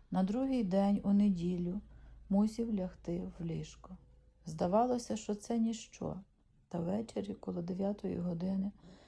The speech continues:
хоч і не загрожувала небезпека, хворий захотів, щоби йому привели священника. Хотів висповідатися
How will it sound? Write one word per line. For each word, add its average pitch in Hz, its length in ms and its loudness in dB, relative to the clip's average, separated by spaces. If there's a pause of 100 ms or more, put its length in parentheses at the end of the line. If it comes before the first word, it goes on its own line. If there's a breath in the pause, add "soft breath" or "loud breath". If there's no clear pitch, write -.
(180 loud breath)
хоч 202 280 0
і 208 40 4
не 208 140 8
загрожувала 214 800 4
небезпека, 202 720 2
хворий 226 420 0
захотів, 202 720 -2 (180)
щоби 175 440 -2
йому 208 300 4
привели 196 440 0
священника. 170 920 -6 (1900 soft breath)
Хотів 208 440 -2
висповідатися 202 1120 -2